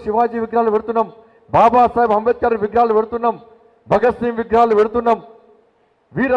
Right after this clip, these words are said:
సావర్కర్ విగ్రహాలు పెడుతున్నాం, స్వామి వివేకానంద విగ్రహాలు పెడుతున్నాం, బాబు జగ్జీవన్ రావు విగ్రహాలు పెడుతున్నాం, అనేక విగ్రహాలు పెడుతున్నాం మనం. కానీ ఆ చౌరస్తాలో నా విగ్రహం ఎందుకు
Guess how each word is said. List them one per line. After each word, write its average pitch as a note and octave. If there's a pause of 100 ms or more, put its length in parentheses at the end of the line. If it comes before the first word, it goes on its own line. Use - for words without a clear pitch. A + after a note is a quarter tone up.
(120)
సావర్కర్ A#3+
విగ్రహాలు A#3
పెడుతున్నాం, A3+ (320)
స్వామి A#3+ (120)
వివేకానంద B3
విగ్రహాలు A#3
పెడుతున్నాం, A3+ (380)
బాబు A#3 (120)
జగ్జీవన్ G#3+
రావు A#3+
విగ్రహాలు A#3
పెడుతున్నాం, A#3 (1800)
అనేక C4+ (100)
విగ్రహాలు B3
పెడుతున్నాం A3+
మనం. B2 (1080)
కానీ C#4
ఆ - (100)
చౌరస్తాలో C4+ (120)
నా G3+ (200)
విగ్రహం C#4+
ఎందుకు C4